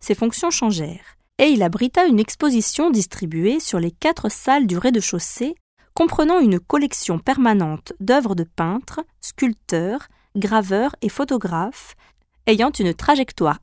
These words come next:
artistique bien fondée, et il présente le panorama artistique et culturel d'Almeria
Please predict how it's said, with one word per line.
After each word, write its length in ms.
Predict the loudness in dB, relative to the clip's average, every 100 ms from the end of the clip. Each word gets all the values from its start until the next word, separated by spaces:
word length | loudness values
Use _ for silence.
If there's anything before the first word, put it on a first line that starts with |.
| -4
artistique 720 | -4 -4 -6 -6 -8 -8 -6
bien 240 | -2 0 0
fondée, 520 | 0 -2 0 -4 -6 _ _ _ _ _ _ _
et 80 | 2
il 120 | 2
présente 580 | 0 0 2 0 -2 -4
le 140 | -2 -2
panorama 580 | 2 2 4 2 -2 -2
artistique 600 | -4 -2 -8 -6 -4 -2
et 80 | -2
culturel 560 | -4 -4 -4 -2 0
d'Almeria 640 | 2 4 4 2 -2 -4